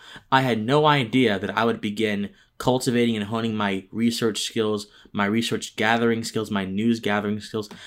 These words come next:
I had no idea that I would be growing in front of every, each and every one of you and using my knowledge of philosophy, my very limited knowledge of philosophy, to try to make sense of the world and the news within it. I had no idea I would be at the forefront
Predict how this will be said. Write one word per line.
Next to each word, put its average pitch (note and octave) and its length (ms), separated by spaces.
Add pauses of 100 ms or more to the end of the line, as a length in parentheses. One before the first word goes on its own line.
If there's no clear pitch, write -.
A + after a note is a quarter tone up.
(120)
I C3 100
had B2+ 220
no C3+ 320
idea A#2 440
that G2+ 120
I G#2+ 120
would A2 160
be G#2 340 (240)
growing C#3+ 340
in C3 80
front A#2+ 220
of G#2 240
every, B2+ 280
each C3+ 240
and C#3 80
every B2+ 140
one A#2+ 140
of G#2+ 100
you A2+ 120
and G#2 100
using C3 320
my G#2+ 240
knowledge G#2+ 400
of G2+ 120
philosophy, G2+ 540
my G2+ 140
very C#3+ 180
limited D3+ 320
knowledge A2+ 240
of G#2 100
philosophy, G2 600 (160)
to G#2+ 60
try B2+ 200
to A2+ 60
make A2 240
sense A#2 340
of G2+ 140
the G#2+ 100
world A2 300
and G#2 100
the G2+ 60
news G#2 220
within A2 180
it. F#2+ 100 (240)
I C3 100
had B2+ 200
no C3 280
idea A#2 460
I G#2 120
would G#2+ 120
be A2+ 120
at G#2 120
the G#2 100
forefront A#2+ 800